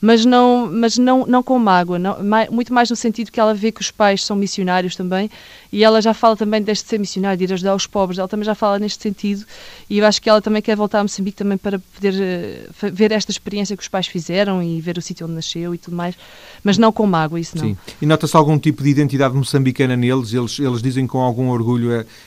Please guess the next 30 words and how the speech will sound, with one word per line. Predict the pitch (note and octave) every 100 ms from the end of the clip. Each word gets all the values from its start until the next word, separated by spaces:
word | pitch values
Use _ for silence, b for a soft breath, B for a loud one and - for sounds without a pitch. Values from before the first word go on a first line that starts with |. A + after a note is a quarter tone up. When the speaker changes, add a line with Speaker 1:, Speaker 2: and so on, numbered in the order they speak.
| _
Speaker 2:
é | A2+ G2+ A#2+
essa, | A2+ - A#2
que, | G#2+ - B2
que | - -
têm | C#3+ C3+
essa | C3+ -
identidade | C3 C3+ C3+ C3 B2+
moçambicana | B2+ C3 B2 A2+ C#3 C#3+
ou |
são | B2 B2
portugueses? | - G2+ F2+ - - G#3
Speaker 1:
Não, | F#3 F3
não, | E3 E3
eles | F3+
dizem | G3 G3+ G3
que, | F#3+ G#3+
sim, | - F#3+
eles | F#3+ G3
gostam, | G#3+ - G3+ F#3
gostam | G#3 G3+
de | F#3+
dizer | F#3 F3+
que | -
são | F#3
moçambicanos. | - F3+ E3+ D#3 D3+ - B B B - -
Vê-se, | E3+ G#3 - -
vê-se | F3 F#3
que | -
gostam, | D#3+ - -
sim. | - D#3 E3 D#3+ D3+